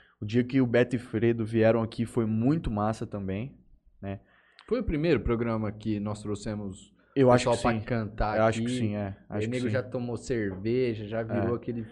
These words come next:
Speaker 2: furdunço.
Speaker 1: E um muito massa que me trouxe uma visão, é, de empreendedorismo, né? Uma visão, uma visão um pouco mais profissional.
Speaker 2: O Kiko.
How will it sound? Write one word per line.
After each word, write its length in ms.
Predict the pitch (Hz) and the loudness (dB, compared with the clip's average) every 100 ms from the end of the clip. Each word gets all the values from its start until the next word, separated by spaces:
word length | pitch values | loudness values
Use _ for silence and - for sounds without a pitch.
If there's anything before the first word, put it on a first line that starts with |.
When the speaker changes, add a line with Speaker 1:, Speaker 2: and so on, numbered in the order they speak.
| - | -8
Speaker 2:
furdunço. 600 | 131 113 101 127 117 - 139 | -4 -2 -4 -6 -6 -4 2
Speaker 1:
E 120 | 151 | 4
um 80 | 175 | 4
muito 540 | 170 160 196 240 240 | 4 4 4 2 0
massa 680 | 160 139 151 160 - 117 110 - - _ _ - | 2 6 6 4 0 -4 -4 -8 -20 _ _ -12
que 360 | - 120 120 | 0 2 4
me 200 | 120 123 | 2 0
trouxe 340 | 120 131 131 139 | 0 0 0 0
uma 160 | 135 | -2
visão, 920 | 123 123 110 120 131 127 113 104 101 101 _ _ _ - | 0 0 0 0 2 2 -2 -4 -8 -12 _ _ _ -8
é, 560 | 104 101 98 95 92 95 - - | -4 -2 -2 -2 -4 -8 -16 -18
de 480 | 104 107 104 95 92 95 - _ _ - | -10 -4 -4 -4 -8 -14 -20 _ _ -16
empreendedorismo, 1080 | 101 117 110 107 107 160 185 151 117 104 104 | -2 2 2 2 2 2 6 6 4 0 -2
né? 160 | 120 135 | 0 2
Uma 140 | 117 | 2
visão, 260 | 110 117 110 | 0 -2 -4
uma 260 | 120 120 | -4 -2
visão 180 | 110 117 | 0 0
um 40 | 113 | -2
pouco 180 | 117 120 | -2 -2
mais 140 | 110 | -2
profissional. 720 | - 113 - 113 117 151 170 | -2 -6 -4 0 4 4 4
Speaker 2:
O 60 | 131 | -4
Kiko. 340 | - 139 - | 0 0 -2